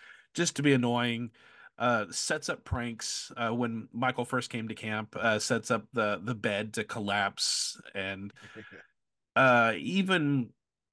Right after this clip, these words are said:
Speaker 1: will try to compromise people's integrity, uh, by having them go to each other's bunks and steal things,
Speaker 2: Right.
Speaker 1: uh, and w-, stole, or not stole, but would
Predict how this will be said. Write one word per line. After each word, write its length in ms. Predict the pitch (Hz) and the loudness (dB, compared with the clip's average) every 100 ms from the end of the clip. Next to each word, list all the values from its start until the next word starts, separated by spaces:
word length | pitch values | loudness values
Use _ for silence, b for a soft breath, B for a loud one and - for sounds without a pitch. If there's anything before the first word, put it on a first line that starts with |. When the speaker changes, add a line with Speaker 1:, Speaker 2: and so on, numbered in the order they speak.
| _ _ | _ _
Speaker 1:
will 720 | 131 135 135 127 120 120 101 _ _ _ _ _ _ _ _ | -2 2 4 4 2 -2 -6 _ _ _ _ _ _ _ _
try 340 | - - 139 143 | -12 -2 2 2
to 120 | - | -2
compromise 500 | - 139 131 120 117 | -10 -8 -2 -2 0
people's 320 | 135 123 110 | -2 -4 -6
integrity, 640 | 107 107 113 120 71 - _ _ _ _ _ - | -6 -4 -2 -2 -4 -16 _ _ _ _ _ -2
uh, 260 | 131 113 110 | 0 2 2
by 260 | 107 104 | 2 2
having 360 | 107 131 120 120 | 2 0 0 0
them 140 | 113 | -2
go 140 | 107 110 | -2 -4
to 180 | - 117 | 0 -2
each 240 | - 127 | 0 -2
other's 240 | 120 117 98 | 0 -2 -4
bunks 480 | 107 107 98 - 104 | -2 -4 -4 -8 -8
and 140 | 92 | -6
steal 340 | - 139 120 | -2 2 2
things, 580 | 113 92 78 73 - - B B B B B | 0 -6 -8 -10 -6 -6 B B B B B
Speaker 2:
Right. 120 | 80 | 2
Speaker 1:
uh, 400 | 110 90 82 82 | 4 4 2 -2
and 440 | 85 110 107 107 92 | -2 -4 -4 -6 -8
w-, 260 | 85 104 - - _ _ _ _ - | -8 -10 -12 -20 _ _ _ _ -6
stole, 920 | - - - 120 120 113 107 101 - _ _ _ _ _ _ _ _ _ _ _ _ _ _ - | -2 0 2 4 4 4 2 -2 -8 _ _ _ _ _ _ _ _ _ _ _ _ _ _ -2
or 60 | 135 | 2
not 180 | 151 - | 2 2
stole, 400 | - 139 117 120 | 2 4 4 2
but 160 | 101 | 0
would 280 | 123 110 | -2 -4